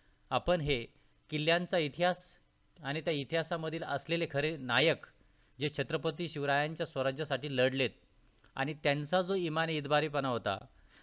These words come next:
त्यांचा प्रामाणिकपणा होता, आमच्या जीवनामध्ये आम्ही खरंच घेणार आहोत का, याबद्दल चर्चा करणार आहोत. आणि छत्रपती शिवरायांचा इतिहास ज्या दिवशी आम्हाला खरा समजेल त्यावेळेस नक्कीच या महाराष्ट्र हा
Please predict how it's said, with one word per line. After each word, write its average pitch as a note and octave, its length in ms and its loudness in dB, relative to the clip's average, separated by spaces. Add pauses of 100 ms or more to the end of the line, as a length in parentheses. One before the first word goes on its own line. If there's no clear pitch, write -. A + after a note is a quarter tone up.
(100)
त्यांचा C#3+ 300 4
प्रामाणिकपणा D#3+ 640 2
होता, A#2+ 360 0
आमच्या B2+ 300 -4
जीवनामध्ये D3 400 -2
आम्ही C3+ 180 -4
खरंच B2+ 200 -4
घेणार A#2 260 0
आहोत A#2+ 180 2 (100)
का, G2 160 -4 (540)
याबद्दल D3+ 420 0
चर्चा C3+ 280 0
करणार B2 300 -2
आहोत. G2 300 -4 (200)
आणि C#3+ 340 -2 (520)
छत्रपती E3 440 -2
शिवरायांचा D#3 540 0
इतिहास D3+ 320 -2
ज्या C3+ 160 0
दिवशी C#3 240 -6
आम्हाला C3 280 0
खरा C3 180 -2
समजेल A#2 520 -4
त्यावेळेस C3 280 0
नक्कीच C#3+ 280 -10
या D3+ 60 -2
महाराष्ट्र B2 480 -2
हा A2 220 0